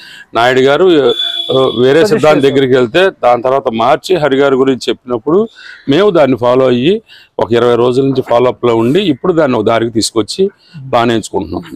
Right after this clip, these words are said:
Speaker 2: అయితే
Speaker 1: ఉం.
Speaker 2: ఇప్పుడు మధ్య ద్వారాలు బాగున్నాయని మీకు అనిపిస్తుందా? ఈశాన్య ద్వారాలు, వాయువ్య ద్వారాలు, ఆగ్నేయ ద్వారాలు బాగున్నాయని మీకు అనిపించిందా? అసలు మీ అనుభవం ఏంటి ఇందులో, ఈ ద్వారాల విషయంలో?
Speaker 1: మధ్య ద్వారాల్లో సంపాదించింది, నేను ఈశాన్యం ద్వారం ఇంట్లో ఉంటాను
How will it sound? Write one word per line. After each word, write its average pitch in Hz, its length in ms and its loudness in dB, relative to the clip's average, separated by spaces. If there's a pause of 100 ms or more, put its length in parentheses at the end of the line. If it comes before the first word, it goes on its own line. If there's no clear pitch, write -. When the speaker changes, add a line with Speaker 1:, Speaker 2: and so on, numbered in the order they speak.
(460)
Speaker 2:
అయితే 220 600 0
Speaker 1:
ఉం. 90 120 -16 (520)
Speaker 2:
ఇప్పుడు 311 240 0
మధ్య 196 420 2
ద్వారాలు 285 560 2
బాగున్నాయని 247 800 2
మీకు 226 280 2
అనిపిస్తుందా? 202 760 -2
ఈశాన్య 202 460 0
ద్వారాలు, 190 480 2
వాయువ్య 180 500 0
ద్వారాలు, 175 520 0
ఆగ్నేయ 196 380 0
ద్వారాలు 202 500 0
బాగున్నాయని 233 540 2
మీకు 240 200 0
అనిపించిందా? 165 400 -10
అసలు 262 200 -2
మీ 226 240 2
అనుభవం 254 460 0
ఏంటి 180 280 -6
ఇందులో, 175 280 -2
ఈ 175 100 -2
ద్వారాల 175 380 0
విషయంలో? 113 320 -4
Speaker 1:
మధ్య 123 300 0
ద్వారాల్లో 156 680 2
సంపాదించింది, 127 1000 -2
నేను 139 220 0
ఈశాన్యం 156 500 0
ద్వారం 135 260 0
ఇంట్లో 123 260 -2
ఉంటాను 104 320 -4